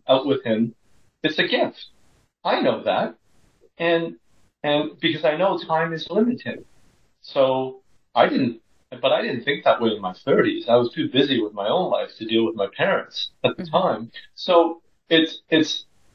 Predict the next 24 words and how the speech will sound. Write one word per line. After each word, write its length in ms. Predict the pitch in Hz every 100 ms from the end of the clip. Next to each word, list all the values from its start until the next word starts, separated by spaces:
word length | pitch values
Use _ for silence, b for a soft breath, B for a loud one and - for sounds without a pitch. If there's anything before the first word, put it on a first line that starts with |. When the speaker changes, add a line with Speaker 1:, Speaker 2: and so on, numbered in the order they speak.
| _ _
Speaker 1:
it's 240 | 151 147 - -
all 320 | 165 214 214
of 180 | 190 -
those 300 | 151 147 -
things 320 | 160 151 127
where 400 | 120 127 123 123 - _ -
focusing 800 | 160 165 165 143 139 117 113 113 - _
on 220 | 120 117
what 240 | 143 143 127
winning 300 | 135 143 110
looks 240 | 110 -
like, 280 | 113 320 320 _ _ _ _ _ _ _
you 80 | -
know, 300 | 117 107 - _ _ _ _ _
um, 320 | 117 110 110 - _
and, 240 | 131 131 -
and 160 | - 143
maybe 260 | 165 - -
projecting 560 | 156 127 139 139 175 156
yourself 480 | 117 - 113 107 123
into 220 | 113 117
the 140 | 107
near 280 | 101 120 139
future. 500 | - 107 - 117